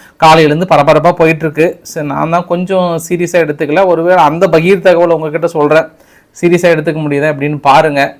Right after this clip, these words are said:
நார்மலாவே கொரோனா வைரஸ் வந்து மியூட்டன்ட் ஆயிட்டு அடுத்தடுத்து அது திருப்பி வந்துட்டே இருக்கும். அதனுடைய திரிபா கூட இருக்கலாம். இதுக்கப்புறம் இந்த மாதிரியான வைரஸ் வருவது பெரிய ஒரு தாக்கத்தை ஏற்படுத்தாது. மக்கள் மத்தியிலும் ஒரு பதற்றத்தையும் ஒரு பயத்தையும் ஏற்படுத்தாது. குறிப்பாக இதுக்கப்புறமும் ஒரு தடுப்பூசியை போடுவதை மக்கள் ஏற்றுக்கொள்ள மாட்டார்கள் என்றது தெள்ள தெளிவா தெரியுது. சரி,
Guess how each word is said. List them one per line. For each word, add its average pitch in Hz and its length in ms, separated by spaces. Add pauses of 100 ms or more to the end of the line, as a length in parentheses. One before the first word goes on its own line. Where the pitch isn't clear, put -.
(460)
நார்மலாவே 170 760
கொரோனா 170 320
வைரஸ் 165 300
வந்து 165 320
மியூட்டன்ட் 175 520
ஆயிட்டு 151 220
அடுத்தடுத்து 151 600
அது 139 220
திருப்பி 170 300
வந்துட்டே 143 320
இருக்கும். 135 440
அதனுடைய 160 420
திரிபா 165 340
கூட 160 180
இருக்கலாம். 139 420
இதுக்கப்புறம் 180 520
இந்த 190 140
மாதிரியான 190 340
வைரஸ் 185 340
வருவது 185 460 (540)
பெரிய 196 280
ஒரு 175 160
தாக்கத்தை 160 500
ஏற்படுத்தாது. 143 640
மக்கள் 156 300
மத்தியிலும் 143 460
ஒரு 143 200
பதற்றத்தையும் 143 560
ஒரு 147 140
பயத்தையும் 135 460
ஏற்படுத்தாது. 127 580
குறிப்பாக 170 420
இதுக்கப்புறமும் 175 560
ஒரு 180 180
தடுப்பூசியை 170 480
போடுவதை 156 340
மக்கள் 170 340
ஏற்றுக்கொள்ள 151 400
மாட்டார்கள் 143 480
என்றது 135 600
தெள்ள 139 160
தெளிவா 131 380
தெரியுது. 117 380
சரி, 139 400